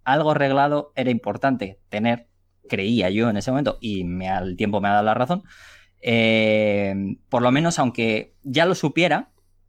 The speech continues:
pero al final algo me podía ayudar, no me,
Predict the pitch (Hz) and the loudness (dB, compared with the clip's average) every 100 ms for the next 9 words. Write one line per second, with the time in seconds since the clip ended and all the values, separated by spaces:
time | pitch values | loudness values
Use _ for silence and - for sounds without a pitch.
0 | _ _ _ 123 113 110 107 - 120 127 | _ _ _ -2 0 2 0 -2 -4 -2
1 | 135 143 139 143 _ _ _ _ 117 117 | -2 -2 -8 -12 _ _ _ _ -4 -4
2 | 120 113 139 143 135 156 - _ 123 131 | -4 -2 0 2 0 0 -10 _ 0 2
3 | 143 | 2